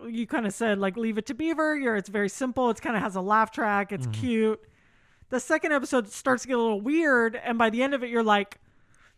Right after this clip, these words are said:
Speaker 1: "Okay, what's happening?"
Speaker 2: Exactly.
Speaker 1: And I just wanna give a shout out.
Speaker 2: A shouty?
Speaker 1: To Elizabeth Olsen, because, you know, she's got the twin sisters who were, you know, the Olsen twins,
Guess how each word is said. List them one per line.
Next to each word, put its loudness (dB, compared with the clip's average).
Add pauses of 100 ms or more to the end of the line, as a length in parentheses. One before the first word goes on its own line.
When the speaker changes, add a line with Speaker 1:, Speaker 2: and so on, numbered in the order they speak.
(320)
Speaker 1:
"Okay, 2
what's 0
happening?" -6
Speaker 2:
Exactly. -4 (480)
Speaker 1:
And 2 (1080)
I 2
just 0
wanna 0
give -2
a -2
shout 0
out. -6 (600)
Speaker 2:
A -10
shouty? -6 (840)
Speaker 1:
To 2
Elizabeth 2
Olsen, -4
because, 0 (720)
you -2
know, 2 (400)
she's 0
got 4
the 4
twin -2
sisters -4
who -2
were, -2
you -4
know, -2
the -2 (120)
Olsen -4
twins, -14